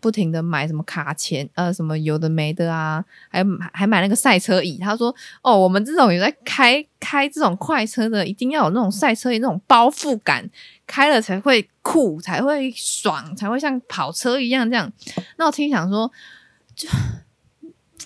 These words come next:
OK，我就是不懂，thank you。但是呢，他没有那个钱，因为他一，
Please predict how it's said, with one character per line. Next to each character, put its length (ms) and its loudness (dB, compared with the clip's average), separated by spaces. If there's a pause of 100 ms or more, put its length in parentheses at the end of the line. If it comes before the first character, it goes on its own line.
(180)
OK， 380 0
我 100 2
就 80 0
是 80 -2
不 140 -6
懂， 280 0
thank 360 -2
you。 120 0
但 200 2
是 140 0
呢， 120 2
他 100 0
没 120 2
有 60 2
那 80 2
个 100 0
钱， 260 -4
因 80 0
为 60 2
他 100 0
一， 100 0